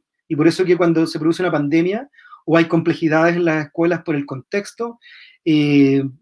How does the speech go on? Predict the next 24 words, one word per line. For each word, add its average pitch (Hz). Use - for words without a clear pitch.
las 156
escuelas 165
tienen 156
muchas 170
dificultades 160
para 151
enfrentarlos 147
de, 147
desde 143
ese 143
diseño. -
Y 190
aquí 202
una 240
foto, 247
una 226
imagen, 240
un, 208
digamos, 185
una 180
imagen 190
de 185
estos 175
problemas. 151